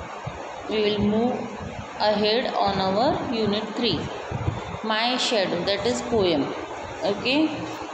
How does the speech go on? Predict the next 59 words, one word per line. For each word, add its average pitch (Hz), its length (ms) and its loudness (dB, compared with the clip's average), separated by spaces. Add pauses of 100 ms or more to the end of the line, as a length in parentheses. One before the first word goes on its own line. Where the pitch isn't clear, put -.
शैडो, 247 440 4
सबसे 226 340 0
पहले 269 260 2
शैडो 247 320 2
का 254 100 2
नाम 240 300 2
सुन 240 180 2
के 247 60 2
आपके 233 240 2
दिमाग 233 320 2
में 240 120 0
क्या 240 180 2
आ 226 60 4
रहा 214 120 4
है 220 60 2
कि 226 140 -2
शैडो, 208 440 2
शैडो 202 280 2
तो 214 120 2
हमारे 202 300 2
साथ 208 260 0
always 190 460 2
होता 160 220 -2
है। 151 120 0 (640)
Always 254 580 4
नहीं 254 280 4
होता। 180 300 2 (100)
कब 240 220 2
होता 254 200 2
है 247 120 4
शैडो 233 320 2
हमारे 226 220 2
साथ? - 260 0
जब 240 260 2
लाइट 190 500 2
होती 156 300 2
है। - 1200 -4
लाइट 220 260 4
जब 247 200 2
हमारे 233 360 2
आसपास 214 520 2
में 226 80 -2
होगी 214 260 0
तब 220 200 2
हमको 208 360 0
हमारा 190 380 2
शैडो 190 340 0
दिखता 196 320 -2
है। 165 140 0
जब 190 200 0
लाइट 202 380 2
नहीं 269 160 4
होगी, 226 200 2
एकदम 202 360 2
अंधेरा 190 340 2
हो 196 160 2
जाता 196 320 0
है, 233 120 2
तो 233 220 -2